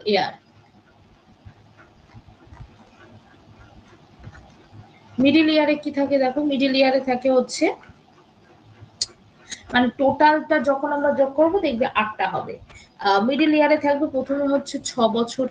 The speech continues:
থেকে, six to twelve ইয়ার। আচ্ছা,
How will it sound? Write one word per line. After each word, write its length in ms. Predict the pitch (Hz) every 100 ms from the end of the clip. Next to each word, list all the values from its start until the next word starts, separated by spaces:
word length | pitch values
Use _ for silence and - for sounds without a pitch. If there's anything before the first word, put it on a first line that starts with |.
| -
থেকে, 360 | 247 214 339 403 _ _ _ _ - _ _ _ _ _ _ _ _ _ _ _ _ _ _ _ _ -
six 240 | - 269 -
to 200 | - 285
twelve 420 | - 254 269 381 - _ _ - _
ইয়ার। 320 | 226 208 247 349 - _ _ - - _ _ _ _ _ _ _ _ _ _ -
আচ্ছা, 460 | 170 185 - -